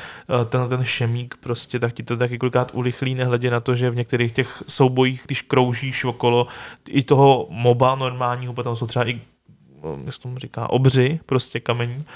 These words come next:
tak to ti to dost usnadní ten boj, prostě, než když tam se snažíš ho oběhnout a on udělá krok a zase k tobě otočenej. Takže toho koně tam cením,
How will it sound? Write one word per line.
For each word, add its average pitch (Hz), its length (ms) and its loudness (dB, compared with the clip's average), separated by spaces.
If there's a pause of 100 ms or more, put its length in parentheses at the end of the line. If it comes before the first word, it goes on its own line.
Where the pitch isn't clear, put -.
(300)
tak 123 160 -2
to - 180 -18
ti 123 100 -6
to 120 120 -4
dost 117 340 -6
usnadní 120 480 -4
ten 110 220 -4
boj, 110 200 0
prostě, 113 300 -6
než 113 80 -2
když 113 120 -6
tam 117 300 -2
se 123 120 -6
snažíš 120 320 -2
ho 127 80 6
oběhnout 117 640 2
a 117 60 0
on 117 120 -4
udělá 117 240 2
krok 113 360 0
a 113 160 2
zase 113 220 -4
k - 60 -18
tobě 107 220 -6
otočenej. 107 600 -6 (420)
Takže 147 180 8
toho 156 200 8
koně 143 260 4
tam 143 200 -6
cením, 127 440 0